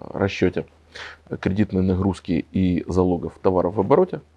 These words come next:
э, то, что сейчас, в принципе, фактически нельзя учитывать, э, имущественных прав требования, а также, что очень важно, Национальный банк нам обещает к лету, что мы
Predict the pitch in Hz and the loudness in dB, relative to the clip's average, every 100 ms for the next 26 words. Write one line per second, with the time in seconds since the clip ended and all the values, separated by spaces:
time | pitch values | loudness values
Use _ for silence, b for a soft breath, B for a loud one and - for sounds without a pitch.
0 | _ b b b _ _ - 90 87 95 | _ b b b _ _ -4 -4 0 -4
1 | - 92 95 - 82 - 82 - - - | -2 -10 -8 -6 -6 -6 -8 -8 -18 -16
2 | 127 - 87 - - - 87 92 90 85 | -16 -14 -14 -14 -18 -12 -4 -2 -2 -4
3 | - - - - - B B B - 90 | -6 -10 -10 -12 -14 B B B 0 0
4 | - 110 104 - 95 - 107 - 175 185 | 2 2 2 -2 -8 0 -2 2 0 0
5 | 165 156 143 - B B B - 95 - | -8 -10 -12 -16 B B B 0 0 4
6 | 135 139 110 107 95 - - 98 95 101 | 2 2 0 0 0 -2 -2 -2 0 0
7 | 120 120 90 - 90 90 101 113 - - | 0 0 -4 -2 0 4 4 2 -2 -16
8 | 87 87 90 82 - 95 95 - _ - | -8 -4 -4 -6 -2 0 0 -2 _ -8
9 | 90 78 - b b b b - 90 104 | -4 -4 -6 b b b b -6 4 4
10 | 123 110 104 _ _ _ - - 95 95 | 4 0 -4 _ _ _ -20 -4 -2 2
11 | 104 | 0